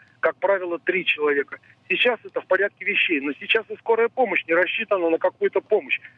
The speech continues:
Она рассчитана на то, чтобы обслужить, вот это вот поганое слово, обслужить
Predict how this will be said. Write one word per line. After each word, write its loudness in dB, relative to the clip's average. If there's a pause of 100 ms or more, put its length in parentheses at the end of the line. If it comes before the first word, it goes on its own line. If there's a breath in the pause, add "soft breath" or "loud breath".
(200 loud breath)
Она 2
рассчитана -2
на 4
то, 2
чтобы -2
обслужить, 0 (1040)
вот 0
это 4
вот 0
поганое -2
слово, 2
обслужить 0